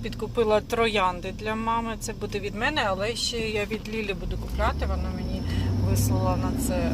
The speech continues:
гроші. Ка-, вона хотіла замовити, але каже: "Ви будете лазити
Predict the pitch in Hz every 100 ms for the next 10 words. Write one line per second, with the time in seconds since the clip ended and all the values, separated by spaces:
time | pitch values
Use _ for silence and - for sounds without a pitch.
0 | 127 - - - - - - - - 214
1 | 226 233 254 269 277 269 254 269 269 392
2 | 466 440 415 587 494 440 - - - -
3 | 254 277 381 330 302 - 392 415 320 302
4 | 320 427 381 -